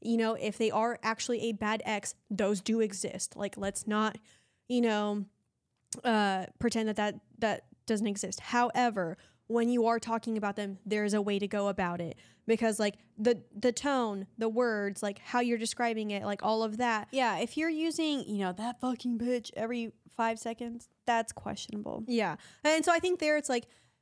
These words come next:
Speaker 1: you know, yes, recognize that, you know, some of your exes did some fucked up shit, but, like, how you go about discussing it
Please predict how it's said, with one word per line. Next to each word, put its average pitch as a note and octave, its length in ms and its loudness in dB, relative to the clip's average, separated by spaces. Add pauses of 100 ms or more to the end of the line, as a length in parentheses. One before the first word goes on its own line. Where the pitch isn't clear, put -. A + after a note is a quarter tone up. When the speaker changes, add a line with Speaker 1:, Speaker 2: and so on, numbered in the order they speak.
(140)
Speaker 1:
you B3 140 4
know, G#3+ 240 2 (100)
yes, G3+ 380 -2
recognize A3 480 0
that, A3 200 -2
you G#3+ 140 -2
know, G3+ 220 -2
some G#3+ 200 -4
of G#3 80 -2
your G#3+ 140 -4
exes G#3 300 -4
did G#3 160 -4
some G#3+ 100 -4
fucked G#3+ 260 -6
up A3 120 -6
shit, A#3+ 240 -4
but, G#3 80 -6
like, F#3+ 160 -4
how G#3 220 -4
you G#3 180 -4
go G3+ 220 -2
about G3+ 340 -4 (160)
discussing G#3+ 580 -2
it C4+ 260 -2